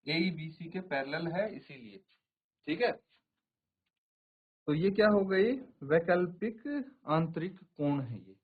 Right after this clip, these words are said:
ठीक है, Alternate इंटीरियर angles यहाँ पे हैं, because ये दोनों आपस में parallel है। बस अब दो angles हमारे equal आ गए, तो obviously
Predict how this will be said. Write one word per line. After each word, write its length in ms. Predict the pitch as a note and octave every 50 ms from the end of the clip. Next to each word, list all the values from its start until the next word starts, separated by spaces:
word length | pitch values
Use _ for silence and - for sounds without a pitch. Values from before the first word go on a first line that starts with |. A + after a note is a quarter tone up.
| _ _ _ _ _ _
ठीक 160 | C3 C3+ - G#3+
है, 100 | E3 -
Alternate 560 | A#2+ C3 C3 C3 C3 B2 B2 B2 D3+ D#3+ D#3
इंटीरियर 520 | C3+ A#2+ A#2 A#2+ A#2+ A2 B2 B2+ - - -
angles 440 | A2 A2 G#2+ G#2+ B2 C3 C3+ - -
यहाँ 260 | B2+ A#2+ A#2 G#2+ - -
पे 60 | A#2
हैं, 220 | A2 B2+ C#3 D#3+ F3 - _ _ _ _ _ _ _ C#3
because 280 | B2+ - C#3+ D3 C#3 B2
ये 180 | B2 C#3+ D3+ C3+
दोनों 440 | B2 G#2+ G#2 A#2 E3+ A3 C4+ C#4 - - - _ _ _ _ -
आपस 340 | B2 B2+ B2 - B2+ B2+ - D#3
में 100 | F#3 F#3+
parallel 460 | - D3 C3 A#2 G#2+ G#2+ G#2+ G2+ G2+
है। 160 | G2 - G2+ - _ _ - D3 C#3 - _ _ - D3+
बस 220 | E3+ G3 G3 - - D3 - - _ _ _ _ _ _ _ _ _ _ _ _
अब 180 | - F#3 F3+ F3+
दो 260 | D#3 C#3 D#3+ G3+ A#3 A#3+
angles 400 | A#3 A3+ A3 A3 A3+ G#3+ A3 -
हमारे 340 | G3+ G3 F#3+ G3 G3+ G#3+ G#3
equal 320 | F#3+ - F3+ F3+ F#3+ F#3
आ 100 | F3+ F3
गए, 140 | F3 F3 F#3
तो 200 | F#3 - F3+ E3
obviously 380 | C#3+ C3+ D3 C#3+ - - E3